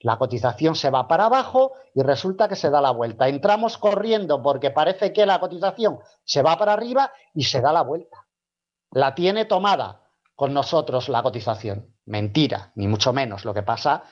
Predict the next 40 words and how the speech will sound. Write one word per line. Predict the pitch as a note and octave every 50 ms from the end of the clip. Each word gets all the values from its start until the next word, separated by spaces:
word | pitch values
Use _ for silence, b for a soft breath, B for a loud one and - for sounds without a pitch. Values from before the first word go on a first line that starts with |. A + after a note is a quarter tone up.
| B B B _ _ _
que | -
estamos | G2+ G2 A2+ G#2+ B2 B2+ -
actuando | C#3+ B2 - - B2+ A#2+ C3 C#3 C#3 C3 A2
mal | A#2 C3 C3 B2+
en | B2+ B2+
el | B2+ A#2+
mercado, | A#2+ A#2+ A2+ - - D3+ D3+ C3+ G2 F#2+ F#2+
ni | G#2 G#2 G2+
más | G2 G#2+ A2 -
ni | B2
menos. | B2 C#3+ D3+ C#3 G#2 G2 - - B B B B B B B _ _ _
No | A#2+ C3+ C#3
sabemos | - D#3+ D3+ F3 F#3+ F3+ D3+ B2+ A#2 -
qué | - C3
está, | B2 - - C3 A#2+ - -
qué | - E3
es | C#3 -
lo | D#3 C#3 -
que | C3+
estamos | - - D3+ E3 A#2 A2+ -
haciendo | A#2+ A2+ - - A#2+ A2 G#2+ G2 G2 G#2+ b b b b b b b
realmente | B2 A#2 C#3+ D3+ D3 C#3+ C#3 C3+ C3+ B2+ C#3
en | B2+ B2+
el | C3 B2
mercado. | B2 A#2+ A2 - B2 A#2 A2+ G#2+ B B B B B B
Nos | C#3 D#3+ D#3 -
estamos | F3 - - A3+ A3+ A#3+ A#3+ G3
guiando | G3+ G3+ G3+ G#3+ A3+ A3+ A3 A3+ A#3 A3+ - -
única | G#3 G#3 A3+ G#3+ - G#3 F3+
y | F3+ F3+
exclusivamente | E3+ - - F3 E3+ E3 E3 - A3+ - D3 F#3 F#3+ G3 G3+ G3+ A3 A3 A3 A3 B B B _ -
por | D#3+ D#3+ F3+
unas | G#3+ A3+ G#3+ G3 F#3 -
velas | F#3 G#3 G#3 G#3 G3 G3+ -
que | - D#3+
suben | C#3 - - G#3+ G#3 G#3+ F3+ D#3+
y | C#3+
bajan, | C#3+ D#3 D3 - - F#3+ A3 B3+ - _ _ _ _ _ _ _ _ _ _
¿de | A#2 G#2+ C3
acuerdo? | C3 A#2+ - D3 D3+ D3 E3 G3+ B3+ C4 -